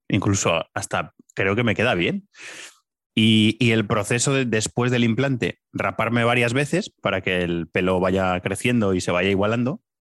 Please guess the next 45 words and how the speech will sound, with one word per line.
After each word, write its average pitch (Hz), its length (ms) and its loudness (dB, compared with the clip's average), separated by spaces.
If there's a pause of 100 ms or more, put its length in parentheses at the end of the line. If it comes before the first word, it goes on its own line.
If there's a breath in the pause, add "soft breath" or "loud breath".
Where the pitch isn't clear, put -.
(140)
ha 107 80 -4
sido 107 240 0
algo, 82 640 -2 (460)
no 113 80 -2
ha - 20 -2
sido 113 240 0
nada 107 280 0
traumático, 107 480 -2
al 90 60 -2
contrario. 95 480 0
O 92 40 -2
sea, 90 300 -2
es 90 80 -8
una 104 160 -2
cosa 104 200 -2
que 95 60 -2
me 95 120 0
apetece 95 240 -2
hacer 127 240 -2 (280 soft breath)
y 107 80 -2
es 104 80 -2
una 117 120 0
cosa 123 180 0
que 117 80 2
voy 120 140 2
a 107 60 0
seguir 101 280 0
haciendo. 87 500 -2
En 80 80 -10
verano, 101 280 -2
cuando 104 200 0
haga 104 140 0
calor, 117 400 0
pues, - 280 -6
eh, - 60 -8 (460 loud breath)
a - 100 -2
raparse. 98 480 -2
No, 127 240 2
no 135 160 4
me 147 80 4
había 143 160 4
rapado 131 320 0
nunca, 165 300 2
le 117 80 0
tenía 123 520 0